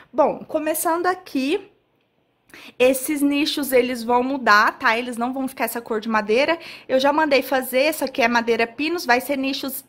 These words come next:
iguaizinhos a esse, só que não vai ser de madeira pinus.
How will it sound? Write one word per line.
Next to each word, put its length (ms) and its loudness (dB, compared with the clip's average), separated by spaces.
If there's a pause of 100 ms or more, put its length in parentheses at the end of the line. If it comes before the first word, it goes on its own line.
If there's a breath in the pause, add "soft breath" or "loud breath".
iguaizinhos 920 0
a 100 2
esse, 460 -2 (360 loud breath)
só 260 0
que 140 -4
não 160 2
vai 140 2
ser 400 0 (180 loud breath)
de 100 -4
madeira 420 2
pinus. 560 -6